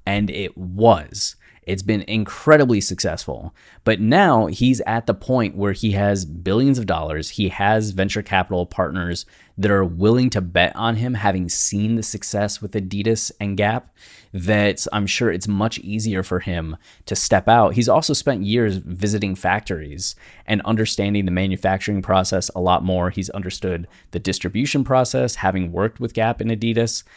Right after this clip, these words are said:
Like, there's so much more knowledge that he has at this point in twenty twenty-two than he had in two thousand thirteen,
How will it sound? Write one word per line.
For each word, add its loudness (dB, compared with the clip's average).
Like, -4
there's 0
so 0
much 0
more 2
knowledge 0
that -2
he 0
has -2
at -4
this -6
point -8
in -6
twenty -2
twenty-two -2
than -2
he -6
had -6
in -8
two -8
thousand -6
thirteen, -2